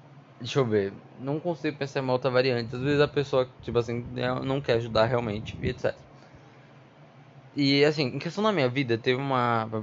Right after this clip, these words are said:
uma garota, né, que simplesmente me deixou muito pra baixo. E ela s-, havia postado uns status sobre empatia, et cetera, et cetera.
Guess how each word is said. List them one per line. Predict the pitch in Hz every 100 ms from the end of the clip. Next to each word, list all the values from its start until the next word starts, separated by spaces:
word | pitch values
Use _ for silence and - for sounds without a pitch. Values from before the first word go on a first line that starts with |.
| 107
uma | 117 110
garota, | 127 113 107 - - - -
né, | 101 95 -
que | - 101 101 98 98 -
simplesmente | 110 98 104 101 107 107 104 -
me | 101 101 101
deixou | 98 107 - 117
muito | 117 131 180 -
pra | 131
baixo. | 107 101 101 127 - - - - - - - - - - - - - - -
E | 120 120 123 117 -
ela | 139 208 160 113
s-, | 113 - -
havia | 123 127 147
postado | 143 139 127 127
uns | 117
status | 113 123 120 -
sobre | 123 117
empatia, | 117 113 98 - - 143 135 120
et | 110
cetera, | - 127 127 127
et | - 123 120 120
cetera. | - 104 -